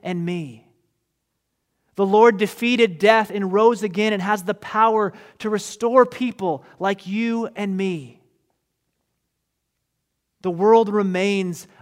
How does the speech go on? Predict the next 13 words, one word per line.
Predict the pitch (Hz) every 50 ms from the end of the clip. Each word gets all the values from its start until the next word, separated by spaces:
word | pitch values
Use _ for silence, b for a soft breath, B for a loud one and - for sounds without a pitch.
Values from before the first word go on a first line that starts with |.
| b b
unrestored. | 180 202 214 220 208 202 202 190 - - - 196 190 180 165 151 135 123 113 - - _ _ _ _ _ _ _ _ _ _ _
The | - 208
world | 196 170 185 226 240 233 233 226
is | 220 190
a | 196 196
raging | 185 170 170 196 208 233 233 190 214 214 202 190 190
mess, | 190 202 208 185 175 - -
full | - - 208 226 240
of | 233 185
suffering | - - - 233 220 - - 214 208 196 196
at | 190
every | 208 190 208 202
turn. | - - - 208 208 196 190 170 151